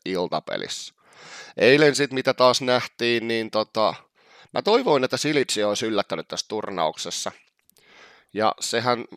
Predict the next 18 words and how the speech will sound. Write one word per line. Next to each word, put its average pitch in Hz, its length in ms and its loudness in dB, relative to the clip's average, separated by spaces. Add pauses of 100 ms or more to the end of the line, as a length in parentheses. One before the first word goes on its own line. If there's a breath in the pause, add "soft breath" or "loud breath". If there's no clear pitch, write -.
(240)
itse 135 280 -2
asiassa - 180 -2
ekaa 151 320 2
settiä 123 520 -2
johti 127 380 0
murrolla. 104 580 0
Itse - 240 -2
asiassa 170 220 -2
se - 20 0
johti 170 200 -4
molempia 185 500 0
settejä 107 480 -2
murrolla, 104 500 0
mutta 90 240 -6
hävisi 117 420 0
kuitenkin 101 420 -4
Zvereville 95 720 -2
sitten - 280 -8